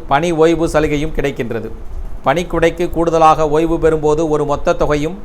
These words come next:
யூ பி எஸ்-இல் வழங்கப்படுகிறது. குறைந்தபட்சம் பத்து ஆண்டுகள் பணியாற்றிய ஊழியர்களுக்கு மாதத்திற்கு குறைந்தபட்சம் பத்தாயிரம் ரூபாய் ஓய்வூதியம் வழங்கப்படும். குறைந்தபட்சம்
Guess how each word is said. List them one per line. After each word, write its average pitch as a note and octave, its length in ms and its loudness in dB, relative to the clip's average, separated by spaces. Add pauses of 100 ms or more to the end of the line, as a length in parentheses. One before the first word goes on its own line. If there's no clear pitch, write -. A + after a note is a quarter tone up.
யூ D#3 160 -4
பி D#3+ 140 -2
எஸ்-இல் D#3+ 260 -4
வழங்கப்படுகிறது. B2+ 600 -4 (640)
குறைந்தபட்சம் E3+ 580 2
பத்து D#3+ 280 0
ஆண்டுகள் E3 360 0
பணியாற்றிய D#3 600 0
ஊழியர்களுக்கு D#3 480 0 (100)
மாதத்திற்கு D#3+ 560 0
குறைந்தபட்சம் D#3 560 -2
பத்தாயிரம் D#3 800 0
ரூபாய் D3 260 0 (140)
ஓய்வூதியம் D3+ 400 -2
வழங்கப்படும். B2+ 500 -2 (580)
குறைந்தபட்சம் E3+ 580 0